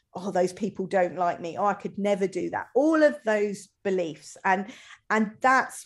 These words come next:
what our fishnets are. And, and for me, and this was the same in my own personal journey, when I managed to break through those fishnets, then that's when I could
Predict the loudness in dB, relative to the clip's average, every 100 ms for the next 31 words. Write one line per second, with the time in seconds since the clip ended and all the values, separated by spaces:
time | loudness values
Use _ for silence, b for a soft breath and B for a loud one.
0 | -10 0 0 -2 _ _ _ _ _ _
1 | -2 -2 -4 -4 -4 -8 -2 2 2 0
2 | -4 0 2 2 -2 -16 _ _ _ _
3 | _ _ _ _ -2 0 2 2 4 6
4 | 6 6 4 2 2 0 2 2 2 -4
5 | -4 0 0 0 0 -2 -2 -6 2 2
6 | 2 -2 -10 B B -2 2 2 2 0
7 | 0 0 -4 -2 -2 0 2 2 0 -6
8 | -10 2 4 4 2 -2 -10 _ _ _
9 | _ _ _ 2 4 4 0 -4 -4 -8
10 | -10 -10 -16 -20 -20 _ _ -20 2 6
11 | 6 4 4 2 2 -4 2 4 4 -2
12 | -4 -4 0 0